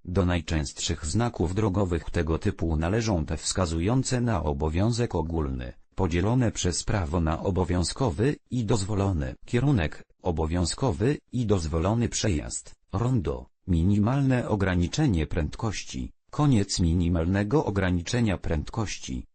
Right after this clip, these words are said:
obowiązkowe, łańcuchy śniegowe i ruch zarezerwowany dla niektórych kategorii użytkowników. Oprócz tych wymienionych powyżej, nie należy zapominać o istnieniu specjalnych znaków obowiązku,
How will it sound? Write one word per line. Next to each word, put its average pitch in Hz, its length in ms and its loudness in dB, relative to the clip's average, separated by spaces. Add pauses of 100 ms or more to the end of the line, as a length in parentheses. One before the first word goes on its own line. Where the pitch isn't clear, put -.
obowiązkowe, 90 920 0 (100)
łańcuchy 78 680 0
śniegowe 107 600 0
i 107 260 0
ruch 92 240 0
zarezerwowany 82 920 0
dla 80 240 0
niektórych 101 560 0
kategorii 95 680 -2
użytkowników. 82 1120 -4 (100)
Oprócz 87 400 -4
tych 82 260 -2
wymienionych 107 600 2
powyżej, 78 640 0 (200)
nie 104 180 4
należy 113 400 2
zapominać 101 800 2
o 80 80 0
istnieniu 135 600 2
specjalnych 120 840 0
znaków 104 540 0
obowiązku, 98 840 0